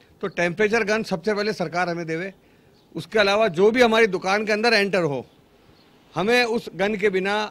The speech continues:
आप ये समझ लीजिए कि बहुत जोखिम भरा है। उसके अलावा हमारे को दस्ताने होने चाहिए, मास्क चाहिए,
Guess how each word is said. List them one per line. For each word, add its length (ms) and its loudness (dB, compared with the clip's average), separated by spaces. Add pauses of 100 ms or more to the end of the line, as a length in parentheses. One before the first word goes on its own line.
आप 240 -4
ये 80 -4
समझ 260 -6
लीजिए 420 -4
कि 340 -14
बहुत 300 -2
जोखिम 340 2
भरा 200 -2
है। 220 -16 (920)
उसके 240 -4
अलावा 260 4
हमारे 280 0
को 140 -4
दस्ताने 440 -2
होने 220 -2
चाहिए, 380 -6 (500)
मास्क 340 -2
चाहिए, 460 -4